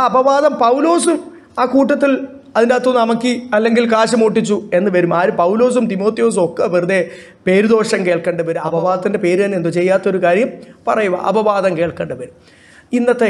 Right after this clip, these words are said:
കാലത്ത് ഈ ഒരു ശുശ്രൂഷ, ആ, ചെയ്യുന്നവരൊക്കെ ഒത്തിരി ഇതിൻ്റെ അകത്തുനിന്ന് ഒത്തിരി, പണ്ടൊക്കെ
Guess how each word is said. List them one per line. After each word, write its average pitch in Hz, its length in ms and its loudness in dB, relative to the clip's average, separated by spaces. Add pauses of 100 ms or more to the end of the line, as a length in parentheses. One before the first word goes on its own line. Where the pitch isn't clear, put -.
കാലത്ത് 156 580 -4
ഈ 190 180 -6
ഒരു 165 360 0 (100)
ശുശ്രൂഷ, 180 440 -4
ആ, 156 320 -4 (260)
ചെയ്യുന്നവരൊക്കെ 175 640 -2
ഒത്തിരി - 680 -4
ഇതിൻ്റെ 170 240 -4
അകത്തുനിന്ന് 170 460 -2 (140)
ഒത്തിരി, - 540 -10 (600)
പണ്ടൊക്കെ 220 500 2